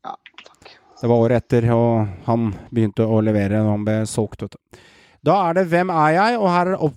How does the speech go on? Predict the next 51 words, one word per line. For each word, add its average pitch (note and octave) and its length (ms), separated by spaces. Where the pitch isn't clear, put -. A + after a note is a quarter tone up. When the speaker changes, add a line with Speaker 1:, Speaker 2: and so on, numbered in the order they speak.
Speaker 2:
for E3+ 80
grabs, D3+ 320
gutter. G#3 360
Du F#3+ 100
gjør F#3+ 180
fire C#3 320
poeng, D#3 240
Håvard. F#3 320
Det F#3 80
er F3+ 160
pent E3 240
jobba. E3 280
Du E3 120
setter D#3+ 240
et D#3 80
lite, D3+ 240
en D3+ 540
liten, D3+ 320
eh, D3 480
hva B2+ 80
skal D3 160
jeg - 60
si, C#3+ 100
for D#3 140
noen A#2 80
smil C3+ 180
i C#3 80
farmen. C#3+ 360
Du D#3+ 120
setter D3 240
en C#3 80
sånn C#3+ 140
liten C#3 320
øks - 320
i D#3 120
treverket A#2 460
der D#3 180
og C#3+ 480
stikker C3+ 380
ifra. D3 160
Da D3+ 80
er F#3+ 80
det - 80
tre F3+ 160
spillere F3 560
opp D3 160
for D#3+ 160
grabs. G3+ 400
Klarer D#3+ 320
du F3+ 80
spilleren, G3 480